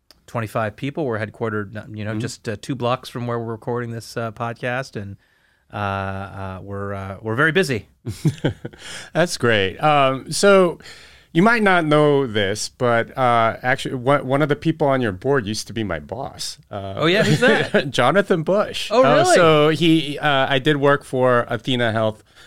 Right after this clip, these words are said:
Speaker 2: way back in the day when I, when I was in Boston. So the whole idea of healthcare being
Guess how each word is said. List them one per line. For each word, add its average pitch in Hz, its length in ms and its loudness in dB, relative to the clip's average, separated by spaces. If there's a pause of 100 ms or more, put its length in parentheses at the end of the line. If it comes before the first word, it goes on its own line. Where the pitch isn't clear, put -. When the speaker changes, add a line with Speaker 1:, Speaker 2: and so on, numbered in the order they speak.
(160)
Speaker 2:
way 117 160 2
back 113 280 -2
in 104 80 -2
the 98 100 -4
day 95 200 -2
when 95 160 -4
I, 90 260 -6
when 101 200 -6
I 95 100 -2
was 90 180 -6
in 80 100 -8
Boston. 104 420 -6
So 131 280 -2 (380)
the 151 120 2
whole 190 300 4
idea 151 420 4
of 120 400 -2
healthcare 131 640 0
being 110 500 -2